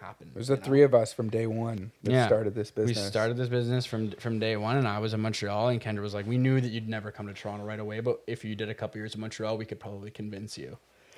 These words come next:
Speaker 2: I feel like that's, um, that's something I wanna get into because it's something that very few people do, but the people that I do know that have just decided to,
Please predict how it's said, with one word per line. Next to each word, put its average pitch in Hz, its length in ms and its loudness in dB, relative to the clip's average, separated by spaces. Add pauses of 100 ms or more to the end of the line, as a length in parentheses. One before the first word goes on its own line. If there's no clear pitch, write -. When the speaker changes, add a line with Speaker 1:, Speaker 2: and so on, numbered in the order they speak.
(260)
Speaker 2:
I 160 140 10
feel 190 200 8
like 190 200 10
that's, 143 440 10
um, 113 540 6 (680)
that's 131 180 2
something 151 280 6
I 143 40 8
wanna 131 240 8
get 113 180 4
into 143 520 4
because 117 680 8
it's 127 180 2
something 135 260 6
that 127 160 8
very 120 240 6
few 120 280 -2
people 127 320 0
do, 120 600 2
but 113 400 6 (640)
the 123 80 0
people 143 380 6
that 127 120 10
I 120 140 6
do 113 380 -2
know 127 500 4
that 123 160 -6
have 120 240 0
just 120 180 -4
decided 120 520 2
to, 120 180 2